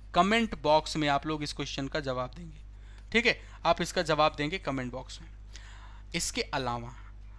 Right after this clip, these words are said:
हमने आपके सामने इसका स्क्रीनशॉट ले लेना, फिर से आपको हम ये स-, स-, बता दें, रिमाइंडर इस बात का ध्यान रखना, थोड़ा सा याद दिला दें,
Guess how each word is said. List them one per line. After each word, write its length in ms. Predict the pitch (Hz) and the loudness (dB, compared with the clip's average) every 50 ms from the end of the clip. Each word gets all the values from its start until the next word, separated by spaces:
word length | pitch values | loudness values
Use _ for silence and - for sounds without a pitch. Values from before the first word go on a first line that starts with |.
| - - - | -12 -4 2
हमने 240 | 180 185 208 240 233 | 4 6 8 8 10
आपके 260 | 190 175 - - 170 | 10 10 8 8 6
सामने 320 | - - 143 135 139 175 | 6 2 2 2 2 0
इसका 320 | 180 - 160 - - 190 175 | -2 -2 -2 0 2 2 2
स्क्रीनशॉट 460 | - - 185 180 175 190 175 175 - | 2 2 0 2 4 4 4 4 2
ले 100 | 180 180 | 0 2
लेना, 260 | 180 185 185 196 226 - - - - - - - - - - - - - - - - - - - - - | 2 2 0 0 -2 -8 -12 -16 -16 -16 -16 -14 -14 -14 -14 -14 -14 -14 -14 -14 -14 -14 -14 -12 2 8
फिर 140 | 190 208 208 | 8 8 10
से 160 | - 254 247 | 12 12 12
आपको 300 | 247 240 233 - 240 240 | 12 12 12 10 8 6
हम 120 | 240 220 | 6 8
ये 160 | 196 190 214 - | 6 6 6 4
स-, 260 | 170 165 - - 196 - - 180 - - | 2 0 0 0 0 -2 -4 -2 -2 0
स-, 520 | 175 160 - 190 185 175 170 170 - - - - | 0 4 8 10 10 10 10 8 6 0 -4 0
बता 320 | 165 170 - 202 208 214 | 2 6 10 10 10 10
दें, 140 | 208 226 254 262 - - - - - - - - | 10 4 0 -2 -6 -12 -14 -14 -14 -12 -8 -2
रिमाइंडर 560 | 151 151 151 160 170 170 165 196 208 - - - | 2 4 6 6 6 4 2 0 -2 -2 -4 -6
इस 140 | 170 156 147 | -6 0 4
बात 200 | 175 175 175 - | 6 6 6 6
का 80 | 208 | 2
ध्यान 320 | 190 160 160 170 180 190 180 | 2 4 6 6 8 10 10
रखना, 240 | 180 - 190 196 190 | 10 10 8 6 4
थोड़ा 340 | - - - - 165 156 | -2 -6 -2 0 2 2
सा 120 | 156 - 170 | 2 4 4
याद 220 | 160 156 160 165 | 6 8 6 6
दिला 260 | 151 160 160 156 151 | 6 4 4 4 4
दें, 120 | 151 165 | 4 2